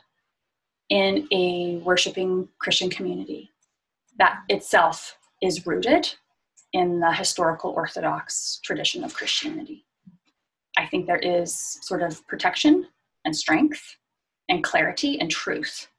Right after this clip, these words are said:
when we are part of a community that is deeply rooted and deeply committed over the long term. So, um, that's what I think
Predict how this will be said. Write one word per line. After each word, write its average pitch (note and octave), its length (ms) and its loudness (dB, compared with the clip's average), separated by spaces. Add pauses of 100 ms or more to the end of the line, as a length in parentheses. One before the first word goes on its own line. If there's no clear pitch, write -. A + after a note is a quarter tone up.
(320)
when F#3 180 0
we F#3 140 2
are F#3 140 6
part F3+ 240 4
of F3 100 6
a F3+ 80 4
community E3 580 0
that D#3+ 220 2
is D#3 120 -6
deeply D#3 400 0
rooted - 380 -16 (380)
and - 120 2
deeply E3 280 -4
committed D#3 400 -6
over - 200 -10
the - 60 -8
long - 260 -4
term. - 260 -12 (840)
So, F3 600 2
um, D#3+ 520 2 (1700)
that's G3 300 6
what F#3+ 80 4
I E3 140 4
think - 300 -8